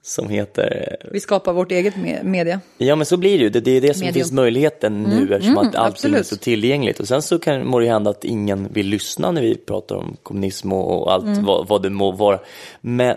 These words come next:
Speaker 1: men, eh, man kan ju faktiskt nå ut.
Speaker 2: Ja, verkligen.
Speaker 1: Och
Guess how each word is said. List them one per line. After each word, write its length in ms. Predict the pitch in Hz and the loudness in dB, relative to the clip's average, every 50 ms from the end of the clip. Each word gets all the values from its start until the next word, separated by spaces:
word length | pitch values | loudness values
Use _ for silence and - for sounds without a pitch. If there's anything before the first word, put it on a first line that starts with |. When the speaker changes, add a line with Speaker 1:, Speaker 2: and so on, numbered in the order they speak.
| - | -2
Speaker 1:
men, 440 | - 117 139 156 156 143 117 107 104 - - - - - _ _ _ _ - | -4 -2 0 2 2 2 0 -2 -4 -8 -14 -20 -20 -20 _ _ _ _ -4
eh, 380 | - 117 117 113 110 107 107 - - | 0 0 2 2 2 0 -2 -2 -2
man 220 | 113 113 113 110 107 - | -2 -2 -2 -2 -4 -8
kan 300 | - - 190 254 233 190 | -6 -2 -2 0 0 0
ju 100 | 131 - | 0 0
faktiskt 240 | 110 107 - - - | -2 -4 -4 -6 -6
nå 80 | 117 - | -6 -6
ut. 260 | - - - - - _ _ _ _ - | -6 -8 -10 -20 -20 _ _ _ _ -2
Speaker 2:
Ja, 100 | - 208 | 0 0
verkligen. 420 | 190 190 175 170 170 - 254 190 - - - - - | 2 2 0 -2 -2 -2 -4 -4 -4 -6 -14 -6 -2
Speaker 1:
Och 220 | 127 127 127 - | 2 2 2 2